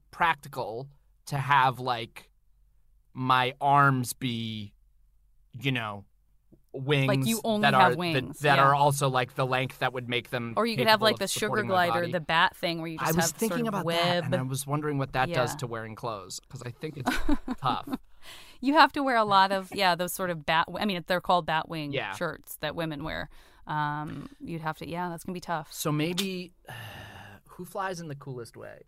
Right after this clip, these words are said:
Speaker 1: <laughs> Uh,
Speaker 2: That's a
Speaker 1: uh,
Speaker 2: good question.
Speaker 1: or do I just go, like,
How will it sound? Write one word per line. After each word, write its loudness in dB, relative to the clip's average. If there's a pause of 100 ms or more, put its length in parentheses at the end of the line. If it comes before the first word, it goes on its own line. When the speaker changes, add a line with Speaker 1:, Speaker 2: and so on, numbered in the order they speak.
(120)
Speaker 1:
<laughs> -4 (1120)
Uh, 2
Speaker 2:
That's -4
a -4
Speaker 1:
uh, -8
Speaker 2:
good -10
question. -10
Speaker 1:
or 0
do 2
I 2
just -4
go, -2
like, -6